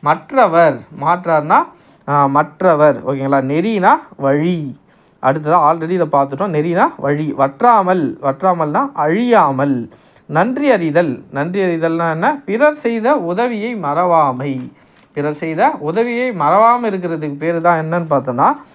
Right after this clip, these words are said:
நன்றி அறிதல். ஒப்புரவு. ஒப்புரவுனா பிறருக்கு உதவி செய்தல். இல்ல, இது வராது. ஒப்புரவுனா என்னன்னா எல்லாரையும் சமமாக பேணுதல். ஓகேங்களா? இருக்கிற எல்லாரையும் நம்ம ஒ-, எல்லாரையும், ஆ, தாழ்வு, உயர்வு தாழ்வு இல்லாம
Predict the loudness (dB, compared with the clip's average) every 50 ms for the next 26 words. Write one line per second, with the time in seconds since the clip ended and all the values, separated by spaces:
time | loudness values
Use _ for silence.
0 | -20 -20 _ -4 -2 -2 -2 0 0 0 0 2 0 0 2 2 2 0 0 -4
1 | -6 -10 _ _ _ _ -2 -2 -2 -2 -2 -2 0 2 4 4 4 4 2 2
2 | 2 2 0 0 -2 -4 -4 -2 0 2 2 2 2 2 2 0 0 0 0 2
3 | 4 4 2 2 -2 -6 -4 -2 0 0 0 0 0 -2 -4 -4 -4 -2 -2 -2
4 | -2 -2 -2 -2 -2 -4 -4 -6 -10 -6 -2 0 2 4 4 4 4 4 4 2
5 | 0 -2 -4 -14 _ _ _ -6 -6 -6 -4 -2 0 2 4 4 4 4 4 2
6 | 2 0 0 0 2 2 2 2 0 -2 0 2 4 4 6 6 4 2 0 -2
7 | -2 -2 -2 0 0 0 0 2 2 2 2 0 -4 -6 -6 -6 -6 -6 -6 -6
8 | -6 -6 -6 -12 -14 -12 -6 0 0 0 0 0 -6 -20 -20 -20 _ _ -4 -2
9 | -2 0 0 0 0 2 0 0 2 2 4 4 4 4 2 0 -2 -2 -2 -2
10 | -2 -2 -2 -2 -4 -6 -16 -16 -12 -12 -12 -12 -14 _ _ _ -4 -2 0 2
11 | 4 4 4 4 2 0 0 0 -2 -4 -8 _ _ -4 -2 0 2 2 2 2
12 | 0 0 2 4 4 4 4 4 2 -2 -2 0 0 0 0 -2 -4 -2 0 0
13 | 0 0 0 -2 -2 -2 -2 -2 -2 -4 -6